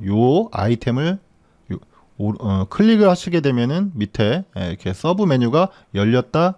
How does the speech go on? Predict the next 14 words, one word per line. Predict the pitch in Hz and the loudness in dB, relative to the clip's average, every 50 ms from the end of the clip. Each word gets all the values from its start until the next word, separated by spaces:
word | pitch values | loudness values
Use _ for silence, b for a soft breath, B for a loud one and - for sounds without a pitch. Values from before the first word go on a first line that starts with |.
| _ _ | _ _
닫혔다 | - - 98 - - 113 - - - 92 90 90 - _ - | -6 -6 -4 -2 -2 -4 -2 -2 -2 -2 -2 -4 -6 _ -6
이렇게 | 104 113 - - 107 | -4 -4 -2 -4 -4
되겠죠. | - - 95 98 92 - - - 85 107 - B B B B B B B | -2 0 0 0 -2 -2 -2 -2 -2 -2 -2 B B B B B B B
자, | B - 131 | B 2 2
이 | 113 123 | 2 4
상태에서 | 131 190 202 202 202 - 185 175 170 165 - 185 190 196 208 - | 2 2 2 2 2 2 2 2 2 2 2 2 0 0 0 -4
스케일을 | - - - _ - - 202 202 196 196 202 185 | -8 -18 -20 _ -4 0 2 2 4 4 2 0
조정해 | - - 117 120 131 131 127 | 0 0 0 2 2 0 0
주실 | 117 110 117 113 107 | -2 -2 -2 -4 -4
수 | - - - | -4 -4 -2
있어요. | 104 - - - 95 90 90 92 | -4 -2 -2 -2 0 0 0 -2
그러면 | - - 110 104 104 127 160 151 110 90 - _ B B B B B B B B | -2 -2 0 2 2 4 4 2 2 0 -4 _ B B B B B B B B
이 | 117 131 151 | 2 2 2
스케일은 | 156 - - - - 208 190 185 170 175 185 196 214 220 | 2 0 -4 -4 0 2 2 2 2 2 2 2 0 -2